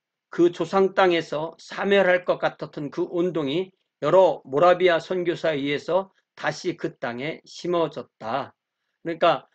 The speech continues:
이게 이제 보헤미아에서 출발했지만 이 독일을 거쳐서, 어, 이, 그 이제 구성원들이 모라비아 사람들이 많았기 때문에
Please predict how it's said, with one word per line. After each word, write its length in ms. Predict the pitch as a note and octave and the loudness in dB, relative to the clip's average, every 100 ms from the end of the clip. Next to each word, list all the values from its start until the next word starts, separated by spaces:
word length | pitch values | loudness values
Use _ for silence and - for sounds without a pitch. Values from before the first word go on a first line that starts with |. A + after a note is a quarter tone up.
| - - | -20 -16
이게 300 | D3+ F3 D#3+ | 0 2 2
이제 240 | C#3+ C#3 | 0 -4
보헤미아에서 600 | - D#3+ F#3 G3+ G#3 F#3 | 0 6 6 8 6 4
출발했지만 760 | D3 F#3+ F3+ E3+ D#3 D#3 F#3 A3 - _ _ _ - | 0 0 4 4 2 -2 -4 -4 -12 _ _ _ -12
이 400 | C#3+ C3 B2 - _ _ | -8 -6 -8 -12 _ _
독일을 440 | - D#3+ G3 F#3+ | -6 2 6 6
거쳐서, 640 | F3+ D#3 - D3 - G3+ G3+ _ _ _ _ _ | 6 0 -2 -4 -2 -2 -4 _ _ _ _ _
어, 300 | A#2+ A2+ A#2+ - | -18 -18 -20 -14
이, 280 | C3 B2 A2+ _ _ _ _ _ _ _ _ | -10 -10 -10 _ _ _ _ _ _ _ _
그 280 | - D#3+ E3+ | -2 2 2
이제 140 | D3+ | 0
구성원들이 500 | - D#3 E3+ E3 D3+ | -4 -2 0 0 -2
모라비아 400 | C3+ D3+ F3 F3 | 0 4 6 6
사람들이 360 | E3 D#3 C#3 C3+ | 2 -2 -2 -4
많았기 360 | C3 C3+ C3+ | -4 -4 -8
때문에 420 | - A#2+ D3 F#3+ | -10 -6 -4 -4